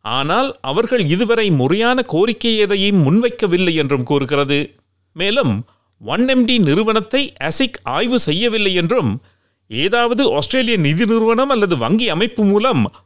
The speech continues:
மோசடி செய்யப்பட்டதாகவோ அல்லது சட்டவிரோத நிதி பரிமாற்றம் செய்யப்பட்டதாகவோ தாங்கள் அறியவில்லை என்று asic அறிக்கை மேலும் கூறுகிறது. பல ஆண்டுகளாக இந்த ஊழல் பரபரப்பான செய்தியாக இருக்கையில்,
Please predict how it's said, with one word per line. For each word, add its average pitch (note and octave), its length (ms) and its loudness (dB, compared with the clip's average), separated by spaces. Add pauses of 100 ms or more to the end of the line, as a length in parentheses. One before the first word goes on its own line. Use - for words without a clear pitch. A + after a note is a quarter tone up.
(160)
மோசடி A3+ 440 0 (120)
செய்யப்பட்டதாகவோ F#3 1080 -2 (140)
அல்லது G#3+ 420 0
சட்டவிரோத A#3+ 680 -2
நிதி E3+ 340 0
பரிமாற்றம் G#3+ 680 -2
செய்யப்பட்டதாகவோ G#3 840 -2
தாங்கள் F3+ 440 -2
அறியவில்லை G3+ 600 0
என்று E3 280 0 (380)
asic G3 320 -4
அறிக்கை D3+ 480 -4
மேலும் D3 340 -2
கூறுகிறது. C#3 560 0 (560)
பல D3 280 -4
ஆண்டுகளாக A#3 680 -2
இந்த G3+ 280 2
ஊழல் G3+ 420 0 (180)
பரபரப்பான B3 680 -2
செய்தியாக G3+ 560 -2
இருக்கையில், F#3 580 -2